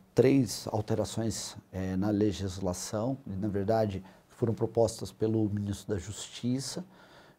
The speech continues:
e, e que ela, elas visam alterar quatorze grupos de normas.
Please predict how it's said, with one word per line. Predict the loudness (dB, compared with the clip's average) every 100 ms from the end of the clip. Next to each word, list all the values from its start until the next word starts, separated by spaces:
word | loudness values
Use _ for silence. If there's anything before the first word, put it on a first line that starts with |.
| _
e, | 2 4 4 4 4 4 2 -4 _ _
e | 0
que | 6
ela, | 8 6 4 -14 _ _
elas | 2 4 4
visam | 2 2 4 2
alterar | 2 2 2
quatorze | 0 -4 8 10 10 8 2
grupos | 4 2 2 -2
de | 0
normas. | 0 -2 -6 -12 -14